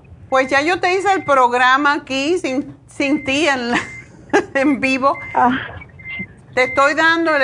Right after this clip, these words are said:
Speaker 1: Stomach Support, te estoy dando el Gastro Help, que lo usa cuando lo necesites.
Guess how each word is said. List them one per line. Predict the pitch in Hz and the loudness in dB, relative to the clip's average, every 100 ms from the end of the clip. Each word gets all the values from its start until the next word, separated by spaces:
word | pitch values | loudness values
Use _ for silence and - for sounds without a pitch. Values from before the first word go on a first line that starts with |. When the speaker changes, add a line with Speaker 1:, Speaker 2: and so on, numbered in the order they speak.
| 269 | 0
Speaker 1:
Stomach | - 254 269 285 | 0 0 2 -2
Support, | 285 285 262 - 226 226 233 | -6 -8 -6 -4 0 0 -2
te | 226 | -6
estoy | 233 226 233 | -4 -2 0
dando | 233 240 233 | 0 2 0
el | 214 | -2
Gastro | 180 202 254 - 247 240 | 0 0 0 -2 -4 0
Help, | 226 220 233 | 2 2 0
que | 220 | -2
lo | 202 190 | 0 -2
usa | 208 - 240 226 | -4 -2 -4 -2
cuando | 208 202 202 190 190 | 0 2 0 -2 -2
lo | 180 | 0
necesites. | 180 180 185 185 214 208 185 190 | -2 -2 -4 -6 -6 -6 -4 -6